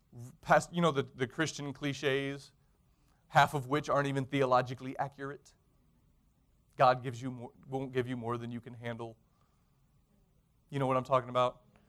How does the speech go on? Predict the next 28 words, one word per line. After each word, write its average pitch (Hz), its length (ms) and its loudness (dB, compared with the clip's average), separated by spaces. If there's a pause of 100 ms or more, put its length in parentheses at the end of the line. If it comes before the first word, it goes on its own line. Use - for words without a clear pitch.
(1500)
And 156 140 6
we 185 100 10
end 185 120 10
up 180 100 10
skimping 208 640 8
on 160 320 6
digging 226 340 6
into 220 260 6
the 180 120 4
text, - 640 4 (300)
digging 202 300 2
into 196 200 -2
the 139 140 -2
context 269 960 4
of 208 200 4
the 220 60 -8
text, - 440 -4
digging 196 280 0
into 160 220 0
our 147 180 8
own 254 300 6
context, 190 640 2 (240)
and 180 160 4
fi-, 220 460 8 (100)
finding 226 400 8
where 190 160 10
the 160 100 -4
scripture 180 560 -2